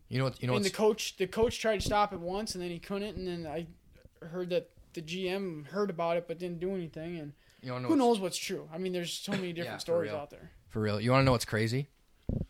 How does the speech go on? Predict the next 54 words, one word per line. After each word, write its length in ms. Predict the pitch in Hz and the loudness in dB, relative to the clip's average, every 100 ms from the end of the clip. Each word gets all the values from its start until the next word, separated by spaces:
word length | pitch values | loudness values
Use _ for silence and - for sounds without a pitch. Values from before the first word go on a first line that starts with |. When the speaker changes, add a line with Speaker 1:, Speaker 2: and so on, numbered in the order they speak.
| - | -6
Speaker 1:
Like, 160 | - 120 | -2 2
the, 80 | 123 | 2
Speaker 2:
What's 120 | 143 139 | 0 -2
that? 40 | |
Speaker 1:
like, 140 | 127 113 | -2 0
the 80 | 120 | 2
day 180 | 123 123 | 4 4
after 260 | 123 117 | 4 0
all 120 | 101 110 | -2 -2
this 160 | 110 | -2
stuff 420 | - - - 104 | -4 -4 -4 -4
was, 120 | 113 107 | -4 -4
like, 160 | 101 | -4
going 220 | 101 104 | -4 -4
down, 320 | 98 101 101 - - - - | -2 2 2 2 -4 -20 -8
and, 140 | 113 110 | -2 0
like, 260 | 101 95 - - _ _ - | 0 -2 -10 -20 _ _ -14
uh, 240 | 87 69 - - | -12 -12 -14 -4
A 100 | 113 | 0
J 140 | 113 | 0
Hinch 260 | 92 107 104 | 0 -2 0
got 140 | 107 | -2
fired 380 | 104 107 107 110 | 0 0 2 2
and 240 | 104 101 92 _ _ _ | 0 -4 -8 _ _ _
Speaker 2:
Yeah. 200 | 180 165 | -4 -2
Speaker 1:
um, 160 | 151 107 | -2 -2
the 60 | 104 | 0
G 180 | 107 | 2
M 140 | 107 113 | 2 2
got 140 | 113 | 0
fired, 240 | 123 120 120 - _ _ _ | 2 0 0 -8 _ _ _
they, 140 | 113 127 | 0 2
like, 280 | 127 113 - | 2 -2 -4
re-signed 600 | 127 131 - 127 127 120 | -2 0 2 4 2 2
Springer 400 | - - 123 113 | -2 0 2 2
to, 300 | 104 110 101 95 - _ - _ _ - _ - | 2 0 -2 -8 -20 _ -20 _ _ -20 _ -6
like, 100 | 123 | 0
a 60 | 117 | 4
one-year 320 | 113 117 113 | 4 4 4
deal. 300 | 104 101 104 - | 2 0 -4 -4
<laughs> 60 | |
It 120 | - | 2
was 180 | 156 143 | 4 6
like, 300 | 135 135 - | 6 4 2
Speaker 2:
Yeah. 240 | 190 190 160 - | 0 0 -2 -8
Speaker 1:
so 160 | - - | -2 6
you're 160 | 147 131 | 8 8
re-signing 420 | 156 165 165 156 | 6 6 4 2
the 60 | |
players 540 | 127 - 143 117 101 - | 0 2 4 4 0 -4
that 140 | 110 | -2
are 100 | 107 | -2
cheating. 560 | 98 - 143 113 101 101 | -4 -2 2 2 0 -4
Speaker 2:
Right. 300 | 170 196 180 | -2 0 0